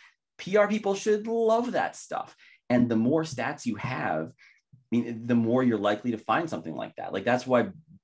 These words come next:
baseball fans are always talking about, you know, Aaron Judge just hit the hardest hit ball of twenty twenty-two. Well, well, twenty twenty-one, we don't know twenty twenty-two yet, but hardest hit ball of twenty twenty-one, that's a news story.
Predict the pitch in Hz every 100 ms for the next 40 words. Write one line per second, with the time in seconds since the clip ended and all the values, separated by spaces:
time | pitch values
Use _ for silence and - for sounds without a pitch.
0 | - 107 117 113 117 113 104 107 107 -
1 | 95 98 92 95 95 - 110 123 117 98
2 | 110 104 85 82 98 90 - - - 104
3 | - _ - _ - 98 - - - 117
4 | 127 117 - 135 - - 110 101 90 82
5 | - 110 107 104 104 104 90 151 - 95
6 | 98 - - _ - - 127 107 101 92
7 | 90 85 95 95 90 - 92 87 90 87
8 | 85 78 - 110 - - - - 170 185
9 | - 165 131 127 123 123 107 113 127 131
10 | - _ _ 120 160 165 117 104 123 92
11 | - 80 50